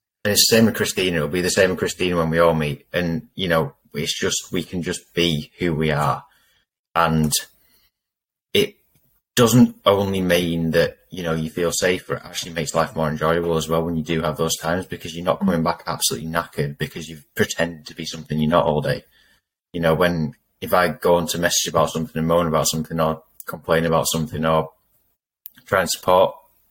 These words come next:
you know, Christina and Zoe or whatever it is, we, it's because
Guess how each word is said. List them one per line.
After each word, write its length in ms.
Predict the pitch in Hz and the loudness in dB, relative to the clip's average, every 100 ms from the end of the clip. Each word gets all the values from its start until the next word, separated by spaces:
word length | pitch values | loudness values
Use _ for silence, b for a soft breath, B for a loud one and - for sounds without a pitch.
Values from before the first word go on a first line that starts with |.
| - | -8
you 140 | 92 | -4
know, 220 | 87 78 - _ _ _ | 0 -2 -4 _ _ _
Christina 460 | - 92 90 87 85 | -6 -2 0 0 -2
and 100 | 82 | 0
Zoe 300 | 85 82 80 | 2 4 2
or 140 | 82 | 0
whatever 400 | - 92 101 92 | 2 4 4 4
it 120 | 92 | 2
is, 320 | 92 80 - B B B B B B B _ _ | 2 2 0 B B B B B B B _ _
we, 380 | 101 98 98 - _ - | -2 0 0 -4 _ 0
it's 500 | 107 - - - _ _ _ _ 110 | 2 4 2 0 _ _ _ _ -4
because 360 | - - 120 113 | -4 2 4 4